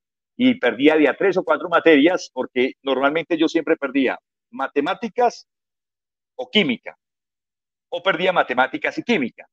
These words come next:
pero en esa oportunidad perdía matemáticas, química y educación física, porque la profesora de educación física me puso a perder todo el año de cuenta de eso,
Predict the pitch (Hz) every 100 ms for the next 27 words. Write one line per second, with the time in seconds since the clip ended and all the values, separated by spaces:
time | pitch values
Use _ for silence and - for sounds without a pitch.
0 | _ _ _ _ _ 131 143 147 180 180
1 | 175 185 185 185 175 139 143 151 143 139
2 | 135 180 190 151 - 220 226 233 226 175
3 | 151 - 156 147 139 156 - 233 - 113
4 | 98 - _ _ - 131 143 127 139 -
5 | - 175 190 - 160 160 202 165 175 147
6 | 147 180 151 131 170 160 - _ _ _
7 | - 170 190 185 165 139 127 - 165 143
8 | 175 151 165 - 208